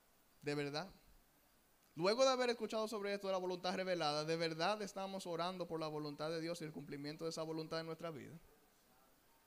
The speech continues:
Debemos de cuestionarnos, hermanos. Pero está bien. Alguien me dice, Ok, Andrew, entendí la voluntad decretada. Eso va a pasar, pase lo que pase, excelente.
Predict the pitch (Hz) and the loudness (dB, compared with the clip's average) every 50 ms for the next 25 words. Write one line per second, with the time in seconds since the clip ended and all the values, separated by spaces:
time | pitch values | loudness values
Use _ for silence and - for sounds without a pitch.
0 | _ _ _ - _ _ _ _ _ _ _ _ _ - 123 123 131 143 143 147 | _ _ _ -20 _ _ _ _ _ _ _ _ _ -8 -6 -4 -2 -2 -2 -2
1 | 147 147 143 - - 151 135 139 139 139 127 127 127 - 117 117 117 117 113 - | -2 -4 -4 -4 -4 -4 -4 -4 -4 -4 -6 -6 -10 -10 -10 -8 -8 -10 -10 -12
2 | 156 - - - - - - - - - _ _ _ _ _ _ - - - - | -14 -18 -20 -20 -20 -20 -20 -20 -20 -20 _ _ _ _ _ _ -20 -20 -20 -20
3 | - - - - - 165 175 165 170 208 214 247 285 311 277 185 139 - - - | -20 -20 -4 2 4 4 4 6 4 4 4 4 2 2 0 -2 -4 -6 -6 -6
4 | - - - - - - - - - - _ _ - - - _ _ _ - - | -6 -6 -8 -12 -16 -20 -20 -20 -20 -20 _ _ -20 -20 -20 _ _ _ -20 -20
5 | _ - - 147 156 170 180 180 180 180 185 185 190 180 190 - 208 220 208 190 | _ -6 -2 0 2 2 2 4 4 4 4 4 2 2 0 0 2 2 2 4
6 | 165 147 135 123 123 135 - - - _ _ _ _ _ _ _ _ - 143 147 | 2 2 0 -4 -6 -10 -12 -14 -18 _ _ _ _ _ _ _ _ -6 -4 -2
7 | - 147 143 147 170 190 196 190 190 180 180 170 165 170 170 170 165 165 143 - | 0 0 2 4 6 6 6 6 6 4 2 2 2 2 2 2 0 -2 -4 -2
8 | - 202 240 247 254 247 240 - - - - - - _ _ _ _ _ _ _ | 0 2 2 2 2 -2 -4 -10 -14 -20 -20 -20 -20 _ _ _ _ _ _ _
9 | _ _ _ _ _ _ _ _ _ _ _ _ - - - - 170 175 180 175 | _ _ _ _ _ _ _ _ _ _ _ _ -10 -4 -2 2 4 4 4 4
10 | 170 160 - - 175 185 185 170 - - - - 165 160 165 151 143 - 143 - | 2 0 0 2 2 2 0 -2 -6 -8 -6 -4 -2 -2 -2 -2 -4 -4 -6 -6
11 | - 127 117 - 135 - - 139 127 147 143 117 117 - - | -6 -6 -6 -6 -6 -4 -2 -2 0 0 -2 -2 -6 -12 -16